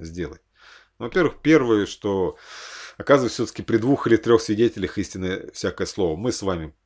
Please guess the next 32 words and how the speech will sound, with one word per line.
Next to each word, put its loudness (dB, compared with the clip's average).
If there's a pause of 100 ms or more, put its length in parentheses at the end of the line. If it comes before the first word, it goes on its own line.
(100)
в -20
предыдущих -2
роликах -4 (320)
узнали, -8
что -6
у -8
Даниила, 0 (160)
э, -14
семилетие, -2
и -10
теперь -4
мы -4
видим -4
с -12
вами, -2
что -6 (720)
действительно -6
вот -4
в -2
этой -2
истории -2
с -6
Иосифом -2
мы -10
с -14
вами -6
тоже -2
убеждаемся, -4
что -14
все-таки -4
последние -6
времена -10